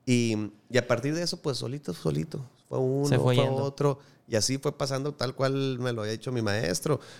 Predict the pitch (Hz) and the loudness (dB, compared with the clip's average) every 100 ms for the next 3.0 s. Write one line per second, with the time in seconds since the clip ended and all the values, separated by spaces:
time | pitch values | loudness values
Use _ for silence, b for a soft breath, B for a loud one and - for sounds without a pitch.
0 | B - 131 131 - 117 113 117 120 123 | B -4 -2 -2 -4 -6 -4 -6 -6 -6
1 | 120 127 143 139 127 123 120 120 117 113 | -6 -6 -8 -8 -6 -8 -6 -2 -2 -2
2 | 101 - 113 - - - 73 76 73 | -2 -4 -4 -6 -10 -6 -2 2 4